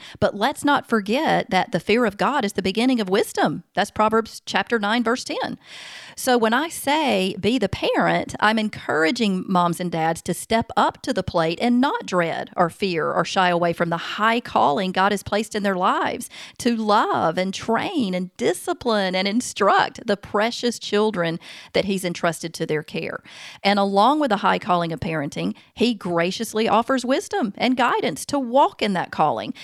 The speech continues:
Second Peter one three says, "His divine power has given us everything we need for a godly life through our knowledge of him who has called us by his own glory and goodness." That means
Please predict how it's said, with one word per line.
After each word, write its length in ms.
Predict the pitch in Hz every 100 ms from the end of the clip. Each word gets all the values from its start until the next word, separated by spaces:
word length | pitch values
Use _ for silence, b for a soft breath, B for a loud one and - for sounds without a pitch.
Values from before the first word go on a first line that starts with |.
| B
Second 320 | - 226 -
Peter 220 | - 254 214
one 240 | 208 208
three 260 | 214 233 285
says, 240 | - 214
"His 120 | 202 190
divine 440 | 190 190 226 262
power 400 | - 226 277 226
has 160 | 226 -
given 260 | 226 233
us 160 | 214 - -
everything 580 | 233 277 294 311 302 294
we 160 | 302
need 360 | 285 311 330 220
for 120 | 202
a 80 | 185
godly 400 | 180 175 170 170
life 300 | 165 123 - -
through 280 | 208 233 247
our 240 | 226 214
knowledge 360 | 208 185 190 185
of 120 | 175
him 200 | 285 277 220
who 120 | 208
has 120 | 180
called 280 | - 226 214
us 100 | 185
by 160 | - 175
his 140 | 175
own 240 | - 175 175
glory 340 | 165 165 160
and 140 | 160
goodness." 500 | 160 160 240 - - - B B B B
That 340 | 190 190 240
means 640 | 262 311 330 208 220 233